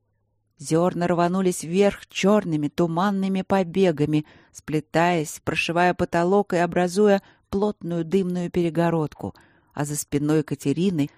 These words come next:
со звоном сыпалось на пол стекло из окна. Она оглянулась. Это залетели в комнату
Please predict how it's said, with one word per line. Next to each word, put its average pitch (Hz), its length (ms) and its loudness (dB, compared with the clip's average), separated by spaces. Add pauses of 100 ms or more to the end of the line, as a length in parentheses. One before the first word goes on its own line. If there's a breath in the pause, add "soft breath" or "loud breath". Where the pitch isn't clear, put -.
(100)
со - 200 -4
звоном 147 580 -2
сыпалось 175 600 -2
на 160 200 -2
пол 156 180 -2
стекло 143 520 -4
из 143 120 -4
окна. 139 440 -4 (1300)
Она 180 280 0
оглянулась. 190 760 -2 (140)
Это 170 220 -2
залетели 175 520 2
в - 100 -10
комнату 185 560 -2